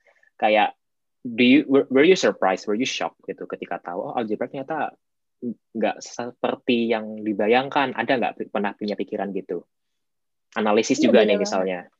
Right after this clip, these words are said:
Speaker 1: beda banget kan? Kayak mung-, in general kayak uni sama S M A gitu kan,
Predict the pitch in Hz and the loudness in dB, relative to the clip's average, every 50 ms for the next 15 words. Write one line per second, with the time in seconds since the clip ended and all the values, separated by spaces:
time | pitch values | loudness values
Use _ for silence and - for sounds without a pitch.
0 | - - - - - _ _ _ - 104 101 101 98 104 101 98 92 - 90 87 | -20 -20 -20 -20 -20 _ _ _ -6 -2 0 2 2 4 2 2 0 -2 -6 -8
1 | 90 - - - - _ _ _ _ _ _ _ _ _ _ - - 110 107 110 | -10 -12 -16 -20 -20 _ _ _ _ _ _ _ _ _ _ -4 0 2 4 4
2 | - 120 117 117 - - 139 127 127 123 127 131 147 170 180 165 131 123 123 - | 4 2 0 0 0 2 2 4 4 4 4 4 4 4 4 2 2 2 2 2
3 | 107 113 117 110 113 123 135 151 170 190 190 - 135 117 120 117 113 110 107 - | 2 2 0 0 0 -2 0 0 0 -2 -2 -2 -2 -2 -2 -2 -2 -2 -4 -4
4 | - 110 - 120 110 104 120 131 123 113 101 90 - 90 87 87 87 90 | -6 -4 -2 -2 -2 0 0 0 0 0 0 -2 -4 -4 -6 -6 -8 -10